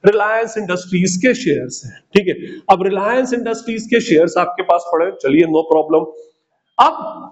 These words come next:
इसका dividend आता है आपके पास हर साल, तो डिविडेंड आजकल कैसे आता है? Dividend सीधे आपके bank account में credit हो जाएगा, आपको खबर भी नहीं होगी, mail आ गया तो ठीक है, otherwise क्या होगा, सीधे पैसा आपके bank account में आ जाएगा। इसका meaning क्या हुआ? Bank ने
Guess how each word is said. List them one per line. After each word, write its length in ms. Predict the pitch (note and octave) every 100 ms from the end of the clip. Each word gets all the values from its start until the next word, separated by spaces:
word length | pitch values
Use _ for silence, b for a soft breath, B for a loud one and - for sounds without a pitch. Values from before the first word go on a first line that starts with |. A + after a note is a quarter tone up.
| A3+
इसका 300 | G#3 F3+ C4
dividend 480 | D#3+ E3+ F3+ G#3
आता 280 | G3+ F#3 G3+
है 80 | G3
आपके 240 | F#3 -
पास 300 | F#3+ F3 F3+ E3
हर 100 | D3+
साल, 220 | D#3 D#3
तो 120 | G3
डिविडेंड 420 | D#3+ D#3+ F#3 A#3+
आजकल 320 | A3 - B3+
कैसे 300 | A#3+ B3 A#3+
आता 240 | A#3+ D#3+ D#3
है? 60 |
Dividend 380 | C#3+ D3 D#3 G3
सीधे 640 | F#3+ - A3 A#3+ A#3 G#3 C#4
आपके 380 | C#4 B3 -
bank 320 | B3 G#3+ G#3+ G#3
account 320 | F#3 E3+ E3
में 100 | -
credit 300 | F#3 E3+ D#3+
हो 100 | D#3+
जाएगा, 360 | D#3 D3 C#3+ C#3 _ _ _ -
आपको 260 | A3 A3
खबर 260 | G3+ A3 A#3
भी 100 | A#3
नहीं 100 | A#3+
होगी, 200 | A#3 A#3
mail 260 | G#3 A3
आ 120 | G#3 G3+
गया 180 | G#3
तो 120 | G3+ G#3
ठीक 280 | - G#3 G3+
है, 80 | E3
otherwise 320 | F3+ F3 -
क्या 180 | - F3
होगा, 200 | E3 G3
सीधे 340 | - G#3 A#3
पैसा 340 | - G3 G3
आपके 340 | G#3+ E3+ - -
bank 240 | D3 D3
account 320 | D3+ C#3+ D#3
में 80 | F#3
आ 140 | - C3+
जाएगा। 380 | C#3 C3 C3+ -
इसका 260 | - -
meaning 280 | A#3 A3 A3+
क्या 100 | G#3
हुआ? 180 | G3+ A3
Bank 580 | G#3 D3+ E3+ A#3 B3 A3
ने 340 | F#3+ F#3+ C4